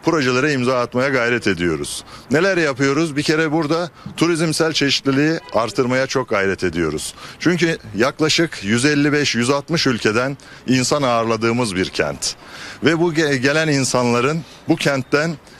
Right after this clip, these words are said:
keyif alarak ve bizler için referans insanlar olmasını çok önemsiyoruz. Kente geldikleri zaman tarihsel güzellikleri, peribacalarıyla, balon uçuşlarıyla keyifli zamanlar geçirmesinin yanında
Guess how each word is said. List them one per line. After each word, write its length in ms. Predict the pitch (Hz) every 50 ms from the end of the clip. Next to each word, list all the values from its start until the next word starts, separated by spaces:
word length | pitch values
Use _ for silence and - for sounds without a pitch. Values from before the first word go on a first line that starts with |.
| - - - -
keyif 340 | - - 113 151 185 - 123
alarak 400 | 123 139 151 147 139 139 156 - - - - - - -
ve 120 | - 123 117
bizler 280 | 123 123 127 165 190
için 360 | 180 165 - - 180 175 156 117
referans 560 | 120 117 127 139 143 170 190 202 185 - -
insanlar 540 | 147 143 139 - 151 143 139 147 156 156 143
olmasını 500 | 135 135 139 143 143 143 - 185 196 -
çok 200 | - 131 110 120
önemsiyoruz. 840 | 107 101 98 95 87 78 - 95 87 85 78 78 - - - - - - - - - -
Kente 320 | 127 123 135 143 165 160
geldikleri 540 | 151 151 151 156 151 147 - 151 165 160 160
zaman 340 | 151 156 151 151 151 156 139
tarihsel 680 | - - 123 131 143 143 143 131 - - 143 143 139
güzellikleri, 880 | 131 135 127 139 139 135 135 131 120 - 127 131 131 131 131 131 131 - - - - - - - - - - - - - -
peribacalarıyla, 1120 | 123 135 160 151 151 143 139 151 143 147 143 135 143 139 135 131 131 131 127 127 123 - - - - - - - -
balon 260 | 120 131 156 165 160
uçuşlarıyla 880 | 156 139 - 147 143 - - 139 139 139 143 139 127 135 135 135 127 - -
keyifli 380 | - - 147 156 151 143 160 156
zamanlar 460 | 135 143 139 147 143 147 147 151 139
geçirmesinin 640 | 127 131 135 - - 143 143 139 139 - 156 180
yanında 460 | 170 151 139 131 127 127 131 147 143